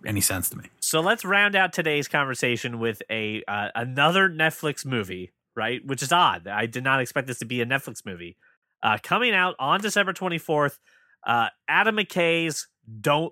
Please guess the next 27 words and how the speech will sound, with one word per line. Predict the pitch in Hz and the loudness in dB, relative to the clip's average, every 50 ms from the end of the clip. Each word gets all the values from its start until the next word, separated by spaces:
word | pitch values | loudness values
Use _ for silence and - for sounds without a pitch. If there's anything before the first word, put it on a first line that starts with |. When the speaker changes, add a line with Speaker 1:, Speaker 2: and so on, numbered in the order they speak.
| _ - | _ -8
Speaker 2:
Look | 131 135 143 139 - - - - - | -2 0 0 0 0 -2 -8 -6 -2
Up, | 120 120 113 - - - _ _ _ _ _ - - | 0 0 0 -2 -4 -12 _ _ _ _ _ -8 -2
Speaker 1:
Yeah. | 127 131 139 147 | 0 4 4 6
Speaker 2:
starring | 175 180 190 202 202 202 196 190 196 - _ _ _ _ - | 6 6 6 6 4 4 2 0 -4 -8 _ _ _ _ 0
everybody. | 185 190 190 175 170 180 185 165 139 131 123 110 95 90 87 92 - | 0 2 0 0 0 2 2 2 4 2 2 2 0 -2 -8 -12 -8
Uh, | - 120 123 170 214 | -4 0 2 2 2
Speaker 1:
Yeah. | - 262 220 160 156 | 4 4 4 4 4
Speaker 2:
so, | 170 175 160 - - - - - | 4 2 0 0 -4 -12 -18 -16
<laughs> | 190 - _ - | -16 -6 _ 0
and | 202 202 | 2 4
Speaker 1:
Huh. | 269 269 214 | 4 4 4
Speaker 2:
so | - 196 170 - - 180 - | 4 2 0 0 -4 -4 0
Leonardo | 196 247 302 302 285 285 277 269 262 | 2 2 2 4 4 4 4 4 4
DiCaprio, | 240 226 240 226 220 214 220 208 196 | 2 2 2 2 2 2 2 0 0
Jennifer | 165 202 208 214 202 - 208 | 2 2 2 2 2 2 2
Lawrence | 190 190 185 175 165 | 2 2 2 2 0
are | 185 165 | 0 -2
the | 165 139 | -2 -2
top | - 233 175 180 - | 0 0 0 0 0
two | - 180 180 | 0 0 0
billings. | 151 147 135 127 123 120 | 0 0 -2 -2 -2 -4
I | 139 | -4
think | 135 147 147 143 | -4 -4 -4 -4
they | 156 156 | -4 -2
get | 156 160 156 | -2 -2 0
top | - 175 156 143 | 0 0 0 0
billing. | 139 120 104 98 98 98 98 | -2 -6 -6 -6 -8 -10 -12